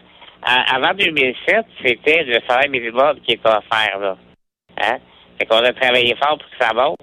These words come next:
ça monte un peu. Mais le travail, euh, serait à refaire. J'ai écrit un article dans Le Soleil,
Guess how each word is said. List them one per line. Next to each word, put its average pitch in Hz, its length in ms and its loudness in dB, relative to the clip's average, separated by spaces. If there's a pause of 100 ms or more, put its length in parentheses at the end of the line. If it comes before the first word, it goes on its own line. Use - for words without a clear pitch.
(120)
ça 113 120 2
monte 117 320 0
un 127 140 0
peu. 170 240 -10 (580)
Mais 123 80 2
le 123 80 0
travail, 135 460 0 (280)
euh, 120 220 0 (100)
serait 127 180 0
à 117 120 2
refaire. 113 420 0 (420)
J'ai 143 160 0
écrit 196 180 0
un 240 120 0
article 180 440 -2
dans 120 160 0
Le 120 220 -2
Soleil, 143 480 0